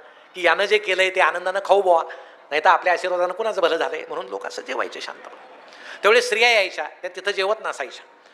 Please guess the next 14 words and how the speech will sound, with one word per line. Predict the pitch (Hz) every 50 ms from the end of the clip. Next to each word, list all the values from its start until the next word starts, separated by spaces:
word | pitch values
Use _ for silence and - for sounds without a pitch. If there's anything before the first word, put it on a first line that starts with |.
| _ - - _ - _ -
त्या | 165 165
अशा | 170 180
पदराखाली | 180 160 151 165 170 165 - 147 156 165
ताट | 165 165 151 151 156 156
आणि | 143 139 151 147
तांब्या | - 147 139 139 143 147
अशा | 143 135 156
झाकून | 151 156 156 - 202
आणायच्या. | 185 156 139 131 127 - - - - - - - - - - -
मग | 151 156
त्या | 170 175 175
ताटामध्ये | 165 156 - 165 165 165 156 165
लापशी | 160 143 - - -
घ्यायची, | 175 156 160 165 - - 180